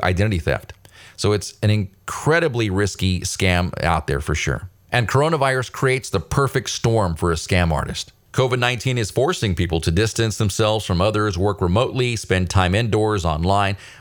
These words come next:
All that's good health practice to reduce the spread of the virus. It, it's also helping those scammers. It's enabling them. Research from B B B and the finra Investor Inve-, Education Foundation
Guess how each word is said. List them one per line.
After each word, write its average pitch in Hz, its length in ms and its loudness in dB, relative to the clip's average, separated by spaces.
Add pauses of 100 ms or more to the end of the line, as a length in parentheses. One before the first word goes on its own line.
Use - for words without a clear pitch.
All 151 180 4
that's 165 280 -2
good 131 180 2
health 123 240 2
practice 110 380 0
to - 120 -2
reduce 101 280 2
the 87 100 -2
spread 101 320 0
of 90 60 2
the 85 80 0
virus. 76 360 0
It, 80 120 0
it's - 160 0
also 147 320 0
helping 120 400 2
those 82 200 -2
scammers. 67 400 -2
It's 92 140 -2
enabling 110 460 2
them. 87 200 0 (300)
Research 135 440 0
from 123 320 0
B 113 120 -2
B 95 120 0
B 90 280 0
and 90 360 2
the 90 140 0
finra 110 360 0
Investor 95 440 0
Inve-, 87 220 2
Education 92 480 0
Foundation 78 500 0